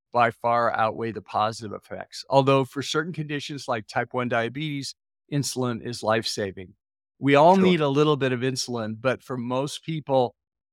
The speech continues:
Speaker 1: most adults in the world today, we have too much insulin on board because most people are on the path to insulin resistance, as I mentioned.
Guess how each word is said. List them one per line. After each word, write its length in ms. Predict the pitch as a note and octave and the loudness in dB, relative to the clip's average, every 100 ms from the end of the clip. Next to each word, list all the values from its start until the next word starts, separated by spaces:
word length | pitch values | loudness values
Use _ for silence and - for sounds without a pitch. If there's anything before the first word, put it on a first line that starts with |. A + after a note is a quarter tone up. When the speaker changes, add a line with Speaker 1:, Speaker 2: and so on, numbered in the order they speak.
| _ _ | _ _
Speaker 1:
most 220 | C#3 C#3+ - | 2 2 2
adults 400 | C3+ C#3+ C3+ C3+ | 0 0 0 -2
in 60 | |
the 80 | B2+ | -4
world 260 | B2+ C3+ C3 | -2 -2 -2
today, 300 | A#2+ B2 A#2+ | -2 -2 -2
we 220 | A2+ A#2+ | -4 -2
have 200 | B2 - | -2 -4
too 180 | - C#3+ | -10 -6
much 260 | A#2+ A#2 | -6 -6
insulin 540 | A2+ G#2+ - A2 G#2+ G#2+ | -8 -10 -8 -6 -4 -4
on 100 | G#2 | -6
board 280 | A2+ A#2 | -6 -6
because 420 | G#2 A2+ - A2 - | -6 -8 -4 -6 -6
most 500 | B2 A2 A2+ B2 - | -10 -4 -2 -2 -4
people 540 | - C3 B2+ B2 A#2+ - | -6 -6 0 0 0 -6
are 640 | - A2+ A2 G#2+ G#2+ G2+ _ _ _ _ | -4 -2 0 0 -2 -4 _ _ _ _
on 200 | B2+ B2 | 0 0
the 60 | B2 | -2
path 420 | A#2+ A#2+ A#2 A#2+ | -2 4 4 2
to 100 | C#3 | -4
insulin 460 | C3+ A#2+ G#2 A#2 A2+ | -8 -8 -6 -6 -6
resistance, 560 | A2 A2+ A2+ - G2 | -6 -8 -10 -10 -8
as 180 | A2+ G2 | -6 -4
I 60 | G#2 | -6
mentioned. 460 | G2+ G#2+ - F#2 | -6 -8 -8 -10